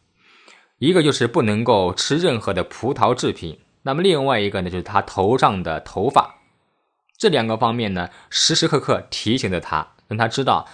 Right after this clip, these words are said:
他乃是分别为圣，归给上帝的。那么特别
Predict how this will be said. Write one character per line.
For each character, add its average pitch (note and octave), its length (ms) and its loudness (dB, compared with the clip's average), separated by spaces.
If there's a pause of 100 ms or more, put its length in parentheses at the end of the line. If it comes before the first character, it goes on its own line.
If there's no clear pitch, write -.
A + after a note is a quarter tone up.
(100)
他 C3 120 0
乃 G#2+ 120 2
是 G2 80 -4
分 F3+ 320 0
别 G#2+ 140 2
为 G2 120 2
圣， A2+ 300 -2 (140)
归 B2 180 4
给 F#2+ 100 -4
上 E2+ 360 -2
帝 F#2 160 -8
的。 - 120 -20 (1500)
那 C#3 120 2
么 C3 80 2
特 E3+ 260 4
别 G2 400 0